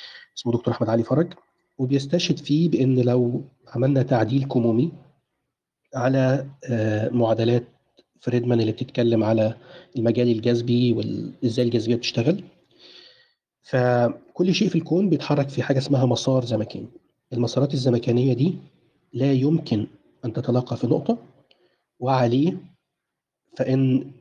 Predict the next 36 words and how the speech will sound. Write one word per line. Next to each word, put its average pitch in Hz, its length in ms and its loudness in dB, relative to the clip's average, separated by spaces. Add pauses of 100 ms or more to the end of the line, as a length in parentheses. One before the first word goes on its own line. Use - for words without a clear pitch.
(120)
آه، 110 400 0 (100)
المسارات 117 540 2
دي 135 400 2
ملهاش 117 280 0
بداية، - 280 -4 (300)
لا 117 100 0
يمكن 135 420 0
أن 113 100 -4
تتلاقى 120 400 -2
في - 100 -4
نقطة 123 220 -4
بداية. - 260 -6 (580)
و-، 151 160 0
وده 170 140 2
كان، 147 300 0
كان 131 120 -2
حتى - 180 0
موجود 135 200 2
في - 60 -4
الابستراكت 123 460 0
بتاع 113 200 -2
البيبر، 107 320 0
يعني 104 200 -4
حتى 127 260 0
ال-، 113 140 0
الكونكلوجن 131 480 0
اللي 117 100 2
هم 127 160 2
خدوها 160 420 0 (480)
that 127 140 0 (180)
our 143 180 2
universe 123 640 -2 (440)
has 120 60 0
an 120 140 0
infinite 120 400 0
age، - 380 -8